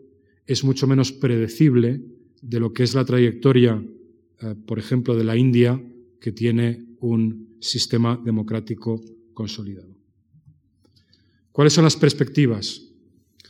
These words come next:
Bueno, eh, es difícil hacer previsiones,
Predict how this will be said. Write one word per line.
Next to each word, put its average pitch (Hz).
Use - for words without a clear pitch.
Bueno, 123
eh, 110
es 127
difícil 139
hacer 123
previsiones, 127